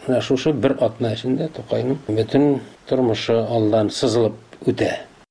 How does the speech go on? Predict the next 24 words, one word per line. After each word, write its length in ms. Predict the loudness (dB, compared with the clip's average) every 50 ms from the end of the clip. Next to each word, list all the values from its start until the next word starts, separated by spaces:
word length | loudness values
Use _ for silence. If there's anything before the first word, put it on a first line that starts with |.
| -18 -18 -10 -2
Мин 220 | 0 2 4 4 4
аны 140 | 2 0 0
кыйсса 320 | -2 -4 0 2 2 4
дип 140 | 4 4 4
атыйм, 240 | 2 2 0 0 0
мин 180 | 2 0 2 2
роман 360 | 2 2 4 4 2 2 2
дигән 160 | 2 0 0 0
сүз 200 | -2 -4 -8 -4
кулланмыйм. 500 | 0 0 2 4 2 2 2 2 0 0 -2 -8 -18 _ -20 -8 -4
Чөнки, 260 | -2 -2 0 2 2 2
э, 300 | 2 2 -2 -2 -2 -4 -6 -4 0
роман 320 | 0 2 2 2 2 2 2
дигән 220 | 2 2 2 2 0
сүз 260 | 0 0 0 0 0
ул, 200 | 0 0 0 0 -2 -4
э, 120 | -4 -4 -4 -4 -6 -2 0 2
роман 380 | 2 4 4 4 4 4 2 0
телләрендә 800 | 2 2 2 2 4 2 2 2 2 2 2 2 2 2 0 -2 -6 -12 -14 -8
западка, 760 | -8 -6 -2 2 0 0 2 0 -6 -6 -6 _ -2 0 2
урыска 480 | 2 2 2 0 0 -2 -4 -2 0 2
ята 300 | 2 2 2 2 0 0
торган 340 | 0 -4 -4 -4 -4 -4 -4 -4
роман. 460 | -2 2 2 4 4 4 2 0 -2